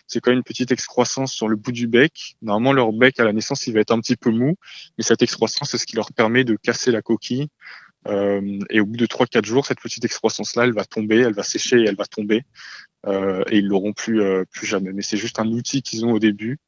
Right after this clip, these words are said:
pour, euh, casser la coquille. Et après, les, les poussins, ce qui est incroyable aussi, c'est les, c'est les seuls avec aussi les, les canards, euh, enfin, et, et d'autres gallinacés, mais à pouvoir,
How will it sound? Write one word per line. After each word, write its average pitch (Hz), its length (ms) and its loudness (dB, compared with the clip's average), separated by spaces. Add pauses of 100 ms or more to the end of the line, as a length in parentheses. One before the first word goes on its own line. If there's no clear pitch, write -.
(420)
pour, 107 260 0
euh, 101 220 4
casser - 320 -2
la 107 120 0
coquille. 135 440 -6 (480)
Et 110 80 2
après, 135 400 4
les, 113 360 6
les 110 100 2
poussins, - 320 -4
ce - 80 -4
qui - 100 -6
est 107 40 0
incroyable 107 380 2
aussi, 147 320 -2
c'est 110 320 -2
les, 101 800 0 (540)
c'est - 160 -2
les 101 100 -2
seuls 123 280 0
avec 101 260 -2
aussi 117 220 -6
les, 95 440 0
les 98 120 -8
canards, 107 540 -2 (440)
euh, 95 600 -2 (280)
enfin, 98 360 -4
et, 101 240 0
et 104 60 -4
d'autres 110 220 0
gallinacés, 107 500 0
mais 113 140 0
à 101 80 -2
pouvoir, 110 500 -2